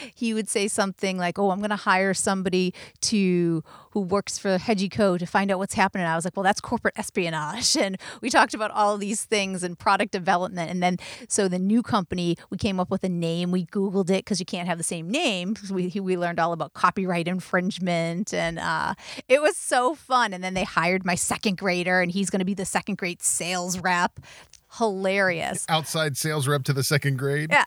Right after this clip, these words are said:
Speaker 1: So now we've got two companies. And I said, "Now listen, don't burn a bridge with the old company and your old friends," 'cause there's, like, twenty of them in their classroom, and there's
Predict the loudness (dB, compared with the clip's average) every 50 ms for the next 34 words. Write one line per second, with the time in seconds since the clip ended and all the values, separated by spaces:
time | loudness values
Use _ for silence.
0 | _ -4 -4 0 2 2 4 2 0 -2 -4 -2 0 0 0 0 0 -2 -2 -2
1 | -6 -6 -6 -6 -4 -4 -4 -2 -4 -4 -4 -2 -2 -2 -2 -4 -6 -4 -4 -4
2 | -2 0 0 0 0 0 0 2 2 2 0 -2 -4 -2 0 2 2 0 0 2
3 | 2 2 2 2 -6 -6 -6 -6 -4 -4 -2 0 0 0 -2 0 0 0 0 0
4 | -2 -2 0 0 2 2 0 0 0 -6 _ _ _ _ _ _ _ _ _ _
5 | _ _ -12 -12 -8 -2 0 0 2 0 -2 -4 -6 -6 -6 -6 -6 -8 -8 0
6 | 2 4 4 4 2 -4 -8 -8 -6 -6 -6